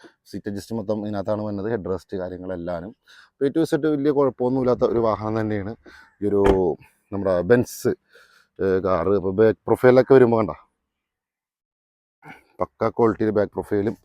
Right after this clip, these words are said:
ഏർ, നിൽക്കുന്ന ഒരു വണ്ടി തന്നെയാണ് നമ്മുടെ ഒരു ബെൻസ്. എച്ച് ആർ രജിസ്ട്രേഷനാണ്. ഏഹ്, Benz ടു ഫിഫ്റ്റി സി ഡി ഐ. ഏഹ്, വേസ്റ്റ് ക്യാം സെൻസർ എല്ലാം അടങ്ങുന്നുണ്ട്. Just ഇതിവിടെ ഒരു ചെറിയൊരു ഉരച്ചിലുണ്ട്.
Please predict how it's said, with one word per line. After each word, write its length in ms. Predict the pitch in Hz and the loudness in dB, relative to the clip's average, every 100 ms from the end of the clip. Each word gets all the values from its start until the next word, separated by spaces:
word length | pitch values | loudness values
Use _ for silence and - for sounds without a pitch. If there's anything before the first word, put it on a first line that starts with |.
| _ - - _ 98 | _ -20 -20 _ 0
ഏർ, 180 | 92 92 | 0 0
നിൽക്കുന്ന 300 | 90 90 92 | -2 -4 -2
ഒരു 60 | |
വണ്ടി 280 | 98 95 92 | -2 0 -2
തന്നെയാണ് 360 | 90 92 85 90 | -2 -4 -6 -6
നമ്മുടെ 280 | 90 92 95 | -8 -8 -8
ഒരു 100 | 92 | -10
ബെൻസ്. 460 | 85 92 87 - 92 _ _ _ _ _ _ 92 | -12 -18 -20 -20 -20 _ _ _ _ _ _ -14
എച്ച് 220 | - 117 | -2 2
ആർ 80 | 110 | 4
രജിസ്ട്രേഷനാണ്. 600 | 113 - 101 117 104 98 - - | 2 -2 -6 -4 -4 -4 -10 -16
ഏഹ്, 200 | 101 95 | -12 -10
Benz 260 | 87 95 - 117 - | -10 -12 -6 -6 -4
ടു 80 | 101 | -6
ഫിഫ്റ്റി 320 | 95 - - 110 | -8 -10 -10 -8
സി 160 | 107 92 | -8 -8
ഡി 80 | 87 | -6
ഐ. 80 | 110 - _ - - - - 98 | -8 -10 _ -20 -20 -20 -10 -4
ഏഹ്, 300 | 104 101 101 | -2 0 0
വേസ്റ്റ് 240 | 104 - 123 | 0 0 0
ക്യാം 120 | 135 | 2
സെൻസർ 280 | 143 131 139 | 2 2 2
എല്ലാം 220 | 135 127 | 2 4
അടങ്ങുന്നുണ്ട്. 460 | 123 117 113 110 110 135 | 2 2 2 2 2 4
Just 260 | 139 - 175 | 2 2 4
ഇതിവിടെ 240 | 156 151 | 6 6
ഒരു 80 | 147 - | 4 4
ചെറിയൊരു 320 | 139 135 139 139 | 4 4 4 4
ഉരച്ചിലുണ്ട്. 520 | 120 - 131 110 120 | 2 0 0 0 -4